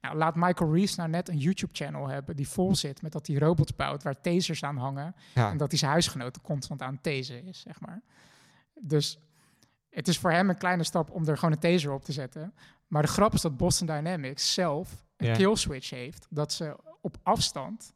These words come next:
Speaker 1: jouw Spot kunnen uitschakelen.
Speaker 2: Maar
Speaker 1: Dus
Speaker 2: ze
Speaker 1: zij houden al, dus eigenlijk ben je nooit honderd procent eigenaar van, van Spot.
Speaker 2: Nee, precies. Tot je de, een backdoor in die switch vindt en, ja.
Speaker 1: Ja, en dan krijgen we Black Mirror, eh,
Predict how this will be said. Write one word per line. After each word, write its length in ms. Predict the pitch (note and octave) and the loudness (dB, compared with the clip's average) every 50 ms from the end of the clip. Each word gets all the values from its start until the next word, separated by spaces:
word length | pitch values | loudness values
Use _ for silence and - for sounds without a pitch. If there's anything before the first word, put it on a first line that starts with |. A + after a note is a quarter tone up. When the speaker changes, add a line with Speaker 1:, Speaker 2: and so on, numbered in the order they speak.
| _ _ _ _ _ _ _ _ _ _ | _ _ _ _ _ _ _ _ _ _
Speaker 1:
jouw 200 | - D#3 D3 D#3 | -2 0 0 2
Spot 340 | - - - F3 E3 - - | 0 -2 -4 -4 -4 -4 -4
kunnen 220 | - E3 - C#3+ | -4 -4 -4 -4
uitschakelen. 640 | E3 F3+ - - - - - - - F#3+ A3 A#3+ _ _ _ _ _ _ _ _ _ - | -4 -6 -6 -8 -10 -12 -14 -14 -16 -14 -16 -16 _ _ _ _ _ _ _ _ _ 2
Speaker 2:
Maar 120 | A#2+ C3 | 6 6
Speaker 1:
Dus 80 | E3 D#3 | 8 8
Speaker 2:
ze 80 | - F#3 | 6 4
Speaker 1:
zij 100 | E3 D3+ | 4 4
houden 380 | D#3+ F3+ G#3 G#3+ F#3+ F#3 - | 4 6 6 6 4 2 2
al, 160 | - G#3+ B3 | 2 2 4
dus 160 | - F#3 F3 - | 4 2 2 2
eigenlijk 380 | - G#3 G3 - - F#3+ D3 - _ _ _ | 2 2 2 2 2 -2 -6 -8 _ _ _
ben 220 | - D3 E3+ E3+ | -2 0 2 2
je 80 | F3 F3 | 4 2
nooit 380 | D#3+ D#3+ E3+ F#3+ G3 G3+ F#3+ | 2 2 2 0 0 -2 -2
honderd 320 | - - D3 F3+ G3 G#3 - | -2 -2 0 2 2 2 0
procent 280 | - - - D#3 D3+ | 0 -2 -2 -4 -6
eigenaar 600 | - - E3 E3 - - D#3+ D3+ D3 D#3+ E3 G3 - _ | -8 -10 -12 -10 -8 -6 -6 -6 -6 -8 -10 -12 -16 _
van, 340 | - - - E3+ D3 D3 D3+ F3 | -18 -12 -8 -8 -8 -8 -10 -12
van 200 | - - F#3 D#3 | -12 -8 -8 -8
Spot. 400 | - - - - D3+ - - - _ _ | -8 -8 -12 -14 -16 -16 -18 -20 _ _
Speaker 2:
Nee, 180 | - A2 G2 F#2+ | -6 -6 -6 -6
precies. 400 | - - - - G#2+ G2+ - - | -6 -8 -6 -6 -6 -6 -6 -2
Tot 180 | - B2+ A2+ - | -2 0 0 2
je 80 | B2+ | 0
de, 120 | A#2 A2+ A2+ | 0 0 0
een 140 | A#2+ A#2 A2 | 0 -2 0
backdoor 480 | B2 A#2+ A#2 - C3 B2 A#2+ A2+ A2 | 0 0 0 2 4 4 4 4 2
in 140 | A2 A#2 A2+ | 0 -4 -2
die 220 | A2+ A2 A2+ A2 G#2+ | -2 0 0 0 -2
switch 320 | - - B2+ A#2+ - - | 0 2 2 2 2 2
vindt 360 | - - A#2+ A2+ A2 A2+ - - | -2 0 2 2 0 0 -4 -8
en, 220 | - A#2 A2+ G#2+ G#2+ | -8 -8 -6 -6 -6
ja. 340 | G#2+ - - - - A2 G#2 - - - - - - - _ _ - | -6 -6 -6 -6 -6 -8 -8 -8 -10 -14 -16 -18 -20 -20 _ _ -8
Speaker 1:
Ja, 420 | G3 E3+ D#3 C#3+ D3+ - - - - | -4 -2 -2 -2 -4 -6 -10 -12 -8
en 100 | F3 C#3 | -6 -4
dan 160 | D3 D3 C3 | -4 -4 -6
krijgen 400 | - F3+ D#3+ D3 D3+ - - E3+ | -6 -4 -4 -4 -4 -4 -6 -6
we 80 | D#3 C#3+ | -6 -4
Black 200 | C#3 D#3 D#3 D#3 | -4 -4 -2 -2
Mirror, 480 | D#3 D#3+ D#3+ D#3+ D#3 D#3 D3+ D3+ D3+ | 0 0 0 0 -2 -4 -4 -6 -8
eh, 440 | D#3 D#3 D#3 D#3 D#3 D#3 D#3 D#3+ E3 | -10 -10 -12 -12 -10 -12 -12 -12 -12